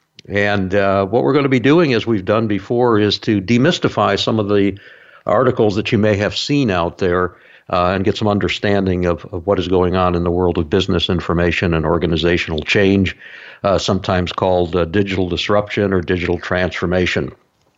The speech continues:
Let's start off with, uh, an article, uh, about, uh, Federal Express and, uh, the concept of blockchain. I'm sure that most of you have heard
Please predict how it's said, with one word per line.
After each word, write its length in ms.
Let's 180
start 240
off 300
with, 340
uh, 220
an 120
article, 520
uh, 280
about, 480
uh, 140
Federal 580
Express 680
and, 460
uh, 480
the 100
concept 560
of 140
blockchain. 560
I'm 120
sure 300
that 180
most 280
of 120
you 60
have 140
heard 480